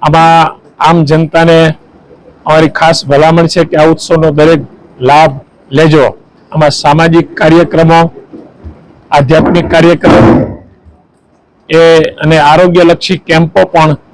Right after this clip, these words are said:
થવાના છે. તો આ, આ ઉત્સવ બહુ ભવ્ય અને દિવ્ય રીતે ઉજવવાનો છે. તો અમારા પત્રકાર મિત્રોને, દરેક ચેનલના મિત્રોને મારા ભાવથી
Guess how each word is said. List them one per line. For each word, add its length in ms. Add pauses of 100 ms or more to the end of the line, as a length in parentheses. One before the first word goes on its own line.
(240)
થવાના 420
છે. 220 (760)
તો 60
આ, 160 (140)
આ 180
ઉત્સવ 440
બહુ 180 (140)
ભવ્ય 360
અને 160
દિવ્ય 320
રીતે 240
ઉજવવાનો 460
છે. 200 (560)
તો 100 (520)
અમારા 300
પત્રકાર 640
મિત્રોને, 520 (1040)
દરેક 280 (340)
ચેનલના 540 (880)
મિત્રોને 540 (360)
મારા 240
ભાવથી 440